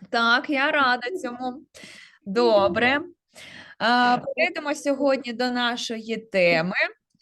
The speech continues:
Сьогодні ми з вами будемо вчитися віднімати від числа дванадцять.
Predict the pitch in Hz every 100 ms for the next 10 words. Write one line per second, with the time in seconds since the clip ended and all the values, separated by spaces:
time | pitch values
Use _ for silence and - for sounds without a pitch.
0 | - 240 254 233 220 233 226 226 220 208
1 | 240 233 220 220 214 - - 254 233 202
2 | 220 202 196 202 214 175 185 175 180 277
3 | 370 - 339 277 208 262 254 - 208 -
4 | 202 214 226 196 185 190 202 208 226 226
5 | 190 185 - 110 -